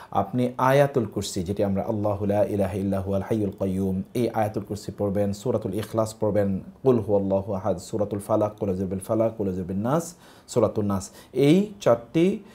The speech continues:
সূরা আপনারা মানে প্রথম তিনটি সূরা এবং একটি সূরার অংশ যেটি আয়াতুল কুরসি, এগুলো আপনারা অবশ্যই পড়বেন, কখনো মিস করবেন না ইনশাআল্লাহ।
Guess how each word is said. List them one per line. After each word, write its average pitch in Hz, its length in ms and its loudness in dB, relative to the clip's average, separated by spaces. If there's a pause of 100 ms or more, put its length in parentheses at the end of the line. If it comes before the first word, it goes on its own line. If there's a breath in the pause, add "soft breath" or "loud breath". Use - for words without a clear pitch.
(100)
সূরা 131 320 4
আপনারা 107 540 2 (300 loud breath)
মানে 104 200 0
প্রথম 123 340 2 (200)
তিনটি 139 260 2
সূরা 151 300 6
এবং 110 340 2
একটি 135 440 -2
সূরার 113 280 6
অংশ 110 280 2
যেটি 98 240 0
আয়াতুল 98 280 2
কুরসি, 113 340 -4
এগুলো 113 320 0
আপনারা 110 400 0
অবশ্যই 151 540 2
পড়বেন, 123 320 0
কখনো 98 280 -2
মিস 95 180 -2
করবেন 95 280 -2
না 92 140 -2
ইনশাআল্লাহ। 98 520 -4